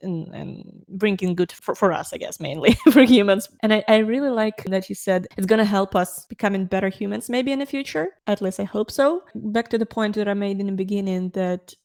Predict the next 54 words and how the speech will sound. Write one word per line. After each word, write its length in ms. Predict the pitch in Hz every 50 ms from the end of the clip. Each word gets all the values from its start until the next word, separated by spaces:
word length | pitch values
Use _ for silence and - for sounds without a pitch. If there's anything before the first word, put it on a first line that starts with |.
| _ -
we 120 | 226 214
still 280 | 208 - - 220 214 208
don't 120 | 214 214
understand 440 | 214 208 208 208 - - 185 180 -
ourselves 540 | - 190 190 185 - - 185 - - - -
so 180 | - - - 202
well. 460 | 196 190 190 180 180 202 277 311 - _ _
You're 320 | - - 220 214 220 220
right. 220 | 214 208 202 196 190
I 60 | 196
think 200 | - 196 196 196
robots 320 | 202 202 196 202 185 -
will 100 | - 190 185
maybe 300 | 190 190 196 208 214 208
even 240 | 214 208 208 196 196
help 260 | 190 202 190 220 -
us 140 | 202 180 -
understanding 480 | 185 175 185 180 - - 175 175 170 -
ourselves 420 | 185 180 - - - 185 185 -
a 40 | 185
bit 160 | - 185 180
better. 220 | - 180 180 196 220
We 120 | 220 220
still 240 | - - - 233 226
need 120 | 214 214 -
to 60 | 196
train 360 | - - - 180 180 190 202
them. 160 | 233 240 240 226
We 80 | 202
still 180 | 196 - - 196
need 160 | 190 190 185
to 40 | -
understand 380 | 202 190 196 - - 185 180 185
each 160 | 180 - -
other 180 | 180 180 180 175
better. 420 | 170 - 165 170 180 202 247 320 -
But 160 | 185 190 185 - 208
at 80 | -
the 80 | - 190
same 300 | - - 208 202 202 202
time, 540 | - - 202 190 190 190 190 185 185 - - _ _
there 160 | - 202 220 214
is 140 | 214 214
so 260 | - - - 220 220 214
much 200 | 214 208 202 -
depth 340 | - 202 196 - - -
we 120 | 226 196 196
still 280 | - - - 202 196
didn't 320 | 190 185 185 190 185 180 180
get 340 | 170 175 175 190 190 - -
to 300 | - 180 165 165 175 190 - _ _ _ -
as 220 | 190 185 180 170
the 80 | - 170
humans, 760 | - - 185 202 233 196 160 156 165 175 175 - - _